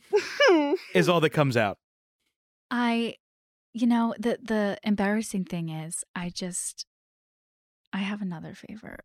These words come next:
Speaker 3: but it's, it's much smaller this time. I just,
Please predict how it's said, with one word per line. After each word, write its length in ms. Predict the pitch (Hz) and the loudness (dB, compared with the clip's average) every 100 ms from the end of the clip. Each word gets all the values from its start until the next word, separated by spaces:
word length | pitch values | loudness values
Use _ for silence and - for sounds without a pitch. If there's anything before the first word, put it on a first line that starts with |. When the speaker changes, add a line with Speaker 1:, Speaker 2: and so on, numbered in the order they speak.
| - | -6
Speaker 3:
but 140 | 220 | -4
it's, 180 | 208 - | -4 -4
it's 200 | - 196 | -4 0
much 400 | 202 208 226 214 | 4 6 6 4
smaller 420 | - 185 160 143 110 | 0 0 0 -2 -6
this 220 | 190 - | -8 -12
time. 240 | - - - | -10 -12 -8
I 120 | - 196 | -6 -4
just, 520 | 190 214 202 - | 2 2 2 -4